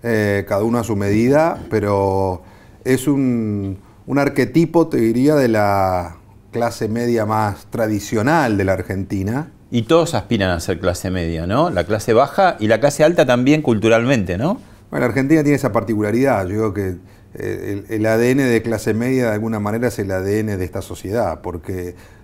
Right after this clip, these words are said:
Speaker 1: eh, ochenta por ciento de la población históricamente se considera como tal, aunque solo el cuarenta y cinco por ciento lo sea,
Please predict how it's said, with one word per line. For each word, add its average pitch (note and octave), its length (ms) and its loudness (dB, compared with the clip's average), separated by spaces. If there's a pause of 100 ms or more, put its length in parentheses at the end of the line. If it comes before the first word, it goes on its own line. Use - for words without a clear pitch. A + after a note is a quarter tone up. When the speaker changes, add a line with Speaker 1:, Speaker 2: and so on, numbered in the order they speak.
Speaker 1:
eh, - 100 -12
ochenta B2 420 0
por G#2 140 -2
ciento B2 200 -2
de A2+ 40 0
la G2+ 120 0
población G#2 420 -2
históricamente A2+ 720 -2
se G#2 120 -6
considera G2+ 500 -4
como G2 240 -6
tal, B2 360 2
aunque G2 260 -4
solo A#2+ 260 0
el G#2+ 60 2
cuarenta G2 320 -4
y G2 40 -4
cinco A2 240 -4
por G2 140 -6
ciento G#2+ 260 -4
lo F#2+ 80 -6
sea, B2+ 380 0